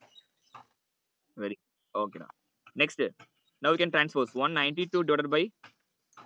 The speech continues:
four is equal to six plus seventy. Ah.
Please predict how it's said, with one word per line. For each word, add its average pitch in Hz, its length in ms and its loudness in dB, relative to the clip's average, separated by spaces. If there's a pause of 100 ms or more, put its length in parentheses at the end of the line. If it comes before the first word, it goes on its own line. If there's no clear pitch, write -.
(300)
four 151 220 4
is 160 100 0
equal 139 300 4
to 190 260 0 (560)
six - 300 -6
plus 180 280 2 (420)
seventy. 117 420 -2 (520)
Ah. 117 180 -2